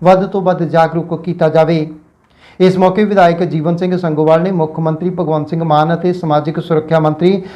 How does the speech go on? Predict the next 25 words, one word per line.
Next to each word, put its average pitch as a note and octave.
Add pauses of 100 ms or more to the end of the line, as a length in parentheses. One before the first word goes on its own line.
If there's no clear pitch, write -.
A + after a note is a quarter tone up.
(160)
ਡਾਕਟਰ F#3
ਬਲਜੀਤ F3+
ਕੌਰ G3+
ਦਾ G3
ਵੀ F#3 (100)
ਧੰਨਵਾਦ D3+
ਕੀਤਾ। E3 (520)
ਉਹਨਾਂ G3
ਨੇ G#3+ (100)
ਇਸ F#3
ਮੌਕੇ F#3
ਲਾਭਪਾਤਰੀਆਂ E3+
ਨਾਲ E3
ਵੀ D3+
ਗੱਲ D3+
ਕੀਤੀ, E3
ਜਿਨ੍ਹਾਂ E3
ਨੇ E3
ਸਰਕਾਰ D#3
ਦੀ D#3+
ਕਾਰਗੁਜ਼ਾਰੀ D#3
ਤੇ D3+
ਸੰਤੁਸ਼ਟੀ E3
ਜ਼ਾਹਰ D3+
ਕਰਦਿਆਂ F3